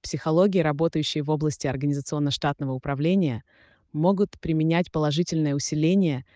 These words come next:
для поощрения продуктивного поведения сотрудников. Например, премия или повышение может стать усилением для большей работоспособности и улучшения качества работы.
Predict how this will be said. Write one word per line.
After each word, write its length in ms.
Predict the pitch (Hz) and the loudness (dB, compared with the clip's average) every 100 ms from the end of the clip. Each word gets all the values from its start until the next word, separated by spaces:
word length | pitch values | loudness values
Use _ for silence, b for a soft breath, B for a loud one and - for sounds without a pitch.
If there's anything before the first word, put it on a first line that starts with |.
| b | b
для 160 | 147 151 | -4 -2
поощрения 640 | 151 147 - 175 185 165 | -2 -2 0 2 2 0
продуктивного 580 | - 147 135 - 165 160 | -2 -4 -6 -4 -2 -2
поведения 540 | 147 135 135 139 135 131 | -2 -6 -2 -2 -2 -4
сотрудников. 720 | 131 - 131 117 - - _ b b b b - | -8 -6 -6 -6 -10 -14 _ b b b b -10
Например, 560 | 139 160 170 185 143 _ _ | -4 0 2 2 0 _ _
премия 440 | - 165 175 175 147 | 0 2 4 2 2
или 160 | 151 | -2
повышение 640 | 151 147 147 - 185 185 135 | -2 -4 -2 0 2 2 2
может 280 | 147 165 | 0 -2
стать 280 | - 170 170 | -4 -2 -2
усилением 520 | 160 - 156 185 185 | -2 -2 0 2 2
для 160 | 156 147 | 0 -2
большей 400 | 131 156 170 160 | 0 0 0 -2
работоспособности 1080 | 147 135 131 - 131 147 143 139 - 135 - - | -4 -6 -8 -6 -4 -4 -2 -4 -6 -10 -10 -4
и 160 | 175 | 0
улучшения 680 | 165 147 - - 160 160 147 | 0 0 -2 -2 0 2 0
качества 540 | - 139 - - 135 | -2 -4 -4 -10 -6
работы. 500 | 135 127 123 - 76 | -4 -2 -6 -6 -16